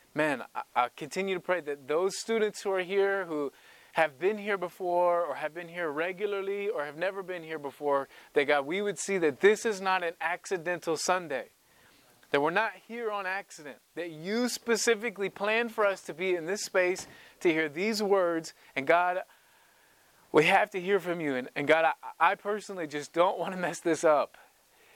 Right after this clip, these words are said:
And I'm so good at messing things up. God, I wanna get out of the way, and I want you to just, I want you to just speak clearly to these people. These are your people, not mine.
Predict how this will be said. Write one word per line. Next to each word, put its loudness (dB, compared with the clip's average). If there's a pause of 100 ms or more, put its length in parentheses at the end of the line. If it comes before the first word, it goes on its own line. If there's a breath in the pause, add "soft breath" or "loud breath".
(140 soft breath)
And 6
I'm 0
so 6
good 2
at 2
messing 0
things 0
up. 4
God, 4
I 6
wanna 0
get 2
out 6
of -6
the -6
way, -2
and -6
I -6
want -4
you -2
to -4
just, 2 (540 loud breath)
I 8
want 2
you 2
to -2
just 0
speak -2
clearly 4
to -8
these -4
people. -4
These 0
are 2
your 0
people, -8
not 0
mine. -4